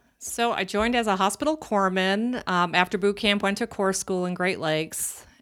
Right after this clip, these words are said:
And from there, um, I was on active duty for my four initial years.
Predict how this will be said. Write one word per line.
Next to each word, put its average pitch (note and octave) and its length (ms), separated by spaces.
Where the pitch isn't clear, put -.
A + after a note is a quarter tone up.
And E3+ 360
from F3+ 260
there, G3 580
um, E3+ 280
I E3+ 80
was F3 160
on F3 100
active F3 300
duty F#3 240
for F#3+ 160
my F3 220
four F#3 580
initial F3+ 440
years. D#3+ 600